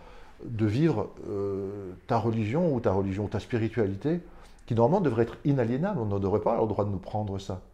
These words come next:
Du moment qu'on fait de mal à personne, c'est-à-dire du moment qu'on ne se met pas en danger ou ne met pas en danger les autres, c'est-à-dire du moment où il y a un, un bon cadre, un set,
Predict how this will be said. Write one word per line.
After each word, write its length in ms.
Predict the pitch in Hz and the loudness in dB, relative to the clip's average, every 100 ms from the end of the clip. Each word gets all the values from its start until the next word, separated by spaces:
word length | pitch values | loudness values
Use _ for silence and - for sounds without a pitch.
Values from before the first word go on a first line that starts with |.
| - - - - | -20 -20 -20 -6
Du 120 | 110 | 2
moment 220 | 117 143 | 4 4
qu'on 160 | 180 139 | 2 -2
fait 140 | - | 0
de 60 | 120 | 2
mal 140 | 123 | 2
à 60 | 127 | 0
personne, 440 | 127 139 - 170 | -2 -6 -2 -4
c'est-à-dire 220 | 98 98 95 | -2 -2 0
du 60 | |
moment 200 | 104 113 | 0 -2
qu'on 120 | 139 | -4
ne 60 | 107 | -6
se 80 | 107 | -6
met 60 | |
pas 120 | 90 92 | -4 -4
en 80 | |
danger 520 | 82 87 87 110 139 143 - - - - | -2 -4 0 0 0 -4 -20 -20 -20 -10
ou 60 | 101 | -4
ne 80 | 95 | -4
met 60 | |
pas 120 | 87 | -2
en 60 | 90 | -2
danger 240 | 87 87 | -2 -2
les 180 | 98 123 | -2 -2
autres, 160 | 156 - - - | -2 -4 -18 -12
c'est-à-dire 220 | 90 90 | -6 -2
du 60 | 101 | 0
moment 140 | 113 | 2
où 60 | 131 | 2
il 60 | |
y 20 | 104 | 2
a 160 | 90 - | 0 -2
un, 80 | 101 | -4
un 40 | |
bon 200 | 95 117 | 2 2
cadre, 340 | - 104 90 | 4 2 2
un 100 | 80 | -4
set, 420 | 82 - 117 117 | -8 0 0 0